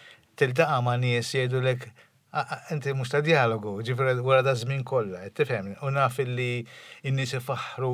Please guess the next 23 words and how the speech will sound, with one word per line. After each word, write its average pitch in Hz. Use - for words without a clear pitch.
il-programm 123
li 120
konna 120
nagħmlu, 117
mhux -
għax -
kont 113
nagħmlu 90
jien, 104
għax 117
jien 123
kont 101
nippreżenta 156
biss -
wara 90
kollox, 123
u -
kont 127
waħed 123
mit-tim 139
li 123
konna 127
nippreparaw. 127